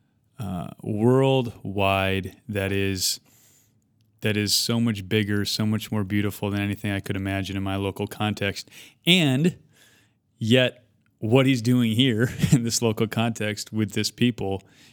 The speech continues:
is part of that beauty. You know, we are not the whole thing, and we are not nothing. And, and we're, so, so what I would say is, as far as our local context, and my burden is that we would love the Lord God with all our heart,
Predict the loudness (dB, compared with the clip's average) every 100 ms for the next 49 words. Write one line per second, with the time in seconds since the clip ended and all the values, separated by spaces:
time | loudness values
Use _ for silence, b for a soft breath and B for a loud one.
0 | b 0 0 0 2 4 4 2 0 -2
1 | 0 2 2 0 -10 -6 -4 -2 -4 B
2 | B B 4 4 4 0 -4 -4 0 0
3 | 0 -2 -2 -6 b b b _ -4 2
4 | 2 2 -2 -4 -4 -6 -10 -12 b b
5 | b b -8 -4 -4 -4 -8 _ -8 -4
6 | 0 2 2 0 -4 -6 -6 -6 -2 4
7 | 4 4 2 0 0 -2 -6 -2 0 2
8 | 2 2 2 -2 -2 0 0 0 -4 -4
9 | -6 -12 b b b b -4 0 2 2
10 | 2 2 0 0 0 0 0 0 0 0
11 | 0 0 0 0 0 0 -2 -6 b b
12 | b b b -4 0 0 -2 -2 -2 0
13 | 0 -2 -2 -4 -4 -16